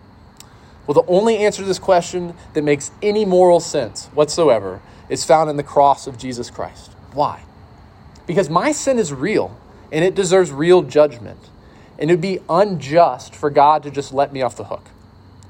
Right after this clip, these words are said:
But God doesn't just let you off the hook without first putting Jesus on the hook for you. Jesus satisfied God's justice for you and for all who believe. God's just judgments against us are now and forever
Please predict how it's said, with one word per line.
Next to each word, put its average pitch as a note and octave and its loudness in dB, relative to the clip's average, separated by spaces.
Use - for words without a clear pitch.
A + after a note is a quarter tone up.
But E3 2
God F#3 4
doesn't G#3 -2
just G3+ -4
let C#3 0
you E3+ -4
off D#3+ 2
the D#3 -2
hook D3 0
without C#3 -2
first - -6
putting D3 -6
Jesus D3+ -8
on C#3+ -4
the C3 -8
hook B2+ -14
for B2+ -8
you. F#2 -14
Jesus G3 -2
satisfied F#3 0
God's D3+ 2
justice D#3+ -2
for E3 -4
you D#3 -6
and C3 -12
for C#3 -4
all F3 4
who F3 -6
believe. C#3+ -4
God's E3 -2
just E3+ 0
judgments F3+ 2
against D#3+ -4
us E3 0
are D3 2
now D#3+ 0
and D3+ -8
forever D3 0